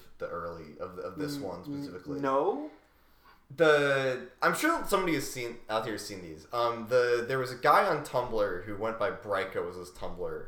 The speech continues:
Speaker 1: uh, U R L, and then on YouTube his, uh, his YouTube is, uh, Seinfeld spit stain. He's most famous for the Jimmy Neutron Family Hour videos. Um, but, uh, real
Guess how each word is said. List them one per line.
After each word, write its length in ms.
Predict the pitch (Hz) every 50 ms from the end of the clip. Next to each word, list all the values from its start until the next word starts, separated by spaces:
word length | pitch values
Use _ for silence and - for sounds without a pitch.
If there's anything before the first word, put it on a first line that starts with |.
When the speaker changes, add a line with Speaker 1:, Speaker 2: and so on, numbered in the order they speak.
| - - - - - - - - - - -
Speaker 1:
uh, 260 | 87 87 85 82 78 82 90
U 140 | 95 90 87
R 160 | 85 80 80
L, 100 | 80 73 87
and 100 | 101 104
then 80 | 104
on 220 | 98 95 95 92 85 80 - - _ _ _ _ _ _ _ - 127
YouTube 360 | 160 185 180 - 185 160 131
his, 400 | 147 127 117 113 107 - - - - - -
uh, 340 | 104 101 98 95 95 95 92 90 90 87 85 82 78 76 73 69 69 69 67 - - - - - _ -
his 140 | 120 117 139
YouTube 240 | 160 - 170 156 143
is, 160 | 135 - 117
uh, 100 | 104 98
Seinfeld 480 | - - 113 104 107 104 - 101 90 -
spit 240 | - - 95 90 -
stain. 240 | - 98 85 78 73 - - - - - - -
He's 160 | - 143 139 151
most 220 | 185 185 185 -
famous 200 | 175 175 180 170
for 200 | - - 156 143
the 260 | 120 123 120 113 104 104
Jimmy 320 | 101 120 127 127 135 131
Neutron 680 | 120 113 117 113 - - 131 117 113 113 113 113 110 107
Family 560 | - - 113 110 110 110 120 123 123 120 107
Hour 360 | 110 110 113 120 123 123 120
videos. 680 | 123 123 123 131 131 127 127 127 127 127 131 131 - - - - - - - - _ _ - - - _ _ - _ _ _ _ _ - _ _ _ -
Um, 520 | 135 131 127 123 120 117 120 113 110 104 101 -
but, 500 | - 127 123 117 110 110 - - - - - -
uh, 320 | 110 107 110 104 104 101 107 120 127 120 123
real 880 | 143 156 175 185 185 180 170 160 151 135 127 120 110 101 92 85 -